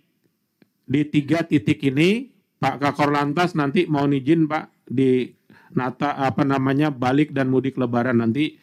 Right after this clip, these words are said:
tolong disampaikan kepada kami. Apakah yang ditemukan tidak adanya C C T V dan lain-lain ya,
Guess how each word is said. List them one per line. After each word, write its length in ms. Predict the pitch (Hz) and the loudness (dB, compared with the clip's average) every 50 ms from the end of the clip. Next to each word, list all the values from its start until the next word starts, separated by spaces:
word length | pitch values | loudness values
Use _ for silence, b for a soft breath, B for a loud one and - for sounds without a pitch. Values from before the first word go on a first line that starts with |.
| b b b b b b | b b b b b b
tolong 240 | - 127 123 139 143 | -4 -2 0 0 0
disampaikan 640 | 139 135 131 - 127 117 113 107 131 123 - 135 127 | 0 0 0 0 2 0 0 0 -2 0 0 0 0
kepada 320 | 117 110 117 113 113 107 | 0 0 0 -2 -2 -4
kami. 320 | - 107 101 98 92 - - _ b b b b b b b b | -6 -6 -6 -8 -10 -14 -18 _ b b b b b b b b
Apakah 640 | - 113 113 107 - 131 120 113 - 160 165 165 160 151 - - _ _ _ _ _ b b b b b b b b b b b b _ _ - | -4 -2 -2 0 0 -2 -2 -2 -4 -2 -2 -2 -4 -6 -12 -20 _ _ _ _ _ b b b b b b b b b b b b _ _ -4
yang 160 | 135 131 131 | -2 0 0
ditemukan 960 | 139 135 135 147 139 147 151 151 143 - 160 165 165 165 165 170 165 156 _ | -2 -2 -2 -2 -2 0 0 0 0 0 0 0 0 0 -2 -4 -6 -6 _
tidak 320 | - 143 143 139 139 135 | 0 0 0 0 0 -2
adanya 400 | 139 131 139 135 139 147 147 135 | -2 -2 -2 -2 0 -2 -2 -2
C 160 | - 143 127 - | -2 -2 -2 0
C 80 | 139 | -2
T 160 | 131 - 135 | 0 0 0
V 160 | 131 - 165 160 | 0 2 2 2
dan 240 | 143 131 123 120 | 2 0 -4 -4
lain-lain 480 | 120 123 127 127 123 135 131 143 170 151 | -4 -2 -2 -2 -2 -2 0 2 2 0
ya, 160 | 131 120 127 | 0 -4 -10